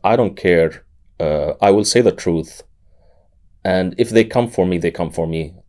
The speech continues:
I know, if I know in my heart that I'm doing this for the right reason, I accept any outcome.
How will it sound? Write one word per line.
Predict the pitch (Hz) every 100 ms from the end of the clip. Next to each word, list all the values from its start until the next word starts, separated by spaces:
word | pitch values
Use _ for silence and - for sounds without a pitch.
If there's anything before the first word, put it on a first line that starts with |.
| - -
I | 107 107
know, | 117 113
if | 101 -
I | 110
know | 110
in | 107
my | 92 90
heart | 95 85
that | 85
I'm | 90 90
doing | 92
this | 87
for | - 82
the |
right | 85 85 -
reason, | 85 87 82 - _ _
I | 98
accept | 87 - 92 -
any | 80
outcome. | 62 - -